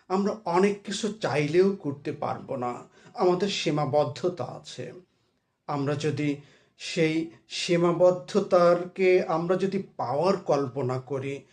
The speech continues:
আমরা যদি অলিক কল্পনা করি এবং কাল্পনিক জগতে যদি আমরা প্রবেশ করতে থাকি এবং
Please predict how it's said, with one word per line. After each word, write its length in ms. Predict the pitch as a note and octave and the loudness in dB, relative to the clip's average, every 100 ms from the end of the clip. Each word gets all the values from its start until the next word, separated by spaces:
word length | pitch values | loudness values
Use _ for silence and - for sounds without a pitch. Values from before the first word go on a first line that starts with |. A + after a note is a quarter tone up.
| _ - | _ -4
আমরা 240 | F#3+ G3 | 0 2
যদি 320 | G#3 A3+ G#3 - | 2 2 0 0
অলিক 420 | F#3 F#3 A3 A3 | 4 4 4 0
কল্পনা 520 | - D#3+ C3+ D3+ C#3 C#3 | 2 2 2 -2 -4 -4
করি 500 | C#3+ D3 C#3+ C#3+ C#3+ - - | -4 -4 -2 -4 -8 -14 -2
এবং 280 | F#3 G3+ F#3 | 2 2 2
কাল্পনিক 640 | D#3+ E3+ F3 G3+ G#3 G3+ - | 2 2 2 0 2 0 -4
জগতে 480 | D#3 C#3 F#3+ G3 | -8 -4 -4 -2
যদি 260 | F#3+ G3+ G#3 | 0 0 2
আমরা 200 | G3+ G3+ G3+ - | 2 2 -2 -4
প্রবেশ 400 | C#3 D3 G3 - | -4 0 0 0
করতে 380 | - G3+ - G3 | -6 -4 -2 -2
থাকি 400 | C#3+ B2+ C#3 C#3+ - _ _ _ - | -4 -8 -8 -10 -14 _ _ _ -4
এবং 360 | D#3 C#3+ C#3 | -2 -2 -4